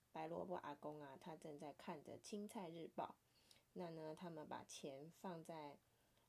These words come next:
阿公的这个桌上呢，就准备要去泡汤啦。在这个澡堂的入口呢，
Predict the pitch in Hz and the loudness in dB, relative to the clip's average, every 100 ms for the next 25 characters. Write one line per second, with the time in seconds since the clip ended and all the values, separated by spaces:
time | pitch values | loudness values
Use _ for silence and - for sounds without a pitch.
0 | - - - 160 156 156 135 156 143 135 | -8 -6 0 0 2 0 0 -2 -4 -4
1 | 160 143 165 - 156 135 139 139 151 - | -2 -2 -2 -2 -2 -4 -10 -10 -10 -14
2 | - - - - - - - - - 160 | -20 -20 -20 -20 -20 -20 -20 -20 0 0
3 | 160 - - 160 175 175 226 214 262 240 | 2 0 0 4 4 4 2 -2 0 0
4 | 233 226 226 220 220 208 220 233 - - | 0 0 2 0 0 0 -2 -6 -14 -20
5 | - - - - - - 180 180 175 160 | -20 -20 -20 -20 -10 -4 -2 0 -2 -2
6 | 180 - - 170 165 208 226 - 160 147 | -2 -4 -6 -6 -4 0 0 0 -6 -4
7 | 160 175 185 | -2 -2 -2